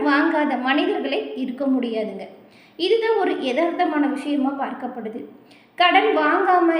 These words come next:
இருக்கணும் அப்படிங்கிறத, அளவோடு வாழணும் அப்படின்னு நம்மளோட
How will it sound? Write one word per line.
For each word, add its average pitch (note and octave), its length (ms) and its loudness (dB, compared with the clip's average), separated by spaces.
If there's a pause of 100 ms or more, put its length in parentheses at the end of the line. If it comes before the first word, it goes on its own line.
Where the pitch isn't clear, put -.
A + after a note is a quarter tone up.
(160)
இருக்கணும் D#4+ 460 0
அப்படிங்கிறத, C4+ 540 2 (400)
அளவோடு D#4+ 440 0 (120)
வாழணும் C#4+ 440 4
அப்படின்னு B3 320 -2 (120)
நம்மளோட A#3 280 0